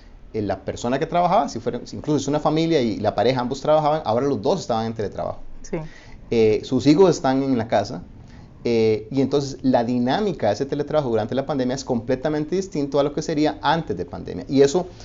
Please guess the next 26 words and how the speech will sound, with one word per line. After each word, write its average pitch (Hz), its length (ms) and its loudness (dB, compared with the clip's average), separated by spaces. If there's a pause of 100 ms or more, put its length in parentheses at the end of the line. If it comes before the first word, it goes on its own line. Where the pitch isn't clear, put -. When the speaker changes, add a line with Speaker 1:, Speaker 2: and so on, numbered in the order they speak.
(280)
Speaker 1:
va 127 60 8
a - 20 10
haber 135 120 4
que - 80 -2
experimentar 151 640 2
cuando 104 320 0
vuelvan 110 180 2
condiciones 135 400 0
normales, 143 500 2 (340)
¿verdad? 147 520 0
Speaker 2:
Ujú. - 120 -14
Speaker 1:
Eh, 117 260 0 (100)
esa, 135 340 2
la 131 120 4
realidad 120 160 4
del 127 100 2
teletrabajo, 135 640 4 (360)
este, 113 440 -2
en 113 80 -2
condiciones 113 480 0
no 117 160 0
de 113 60 2
pandemia. 101 380 -6 (440)
Digo 156 200 4
esto 190 200 -2
porque, 120 400 -2